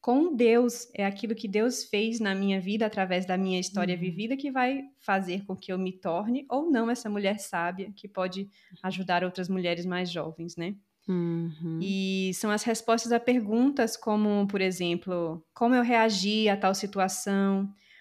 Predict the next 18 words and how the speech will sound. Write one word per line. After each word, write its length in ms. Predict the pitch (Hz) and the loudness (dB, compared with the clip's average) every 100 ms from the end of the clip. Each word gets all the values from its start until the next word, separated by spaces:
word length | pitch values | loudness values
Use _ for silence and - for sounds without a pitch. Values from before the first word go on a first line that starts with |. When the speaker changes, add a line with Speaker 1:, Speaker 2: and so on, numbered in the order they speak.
| _ | _
Speaker 1:
O 80 | 214 | -10
que 180 | 208 233 | -4 4
eu 60 | 226 | 4
aprendi 720 | 220 226 226 190 196 208 202 | 4 4 4 2 2 2 0
com 120 | 190 | -2
tal 160 | 180 190 | 0 0
experiência? 1120 | 185 - 185 190 185 185 190 - 185 180 185 _ _ _ - | 0 -2 -2 2 2 2 2 -2 -4 -4 -6 _ _ _ -2
Em 160 | 220 214 | 0 0
que 160 | 262 | 2
eu 180 | 262 254 | 4 6
mudei 680 | 240 233 190 196 202 208 190 | 6 4 4 4 4 2 -2
depois 320 | 180 - 190 | -4 0 0
de 60 | 180 | 2
viver 340 | 190 180 180 | 0 0 0
tal 220 | 185 185 190 | 2 2 2
história?" 760 | - - 190 190 190 190 196 - _ _ _ - | -2 0 2 4 2 0 -4 -8 _ _ _ -10
São 240 | - 214 | 0 2
essas, 680 | 214 220 269 262 - - | 2 4 2 2 0 -4